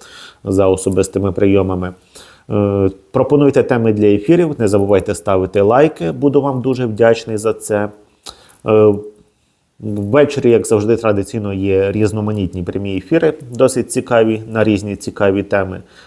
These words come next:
Так що доєднуйтесь, приєднуйтеся, я буду радий бачити кожного з вас.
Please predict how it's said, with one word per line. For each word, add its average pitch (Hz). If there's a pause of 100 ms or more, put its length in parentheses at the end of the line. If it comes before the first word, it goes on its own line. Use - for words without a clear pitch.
(120)
Так 110
що 117
доєднуйтесь, 127
приєднуйтеся, 107
я 95
буду 95
радий 95
бачити 104
кожного 92
з 90
вас. 85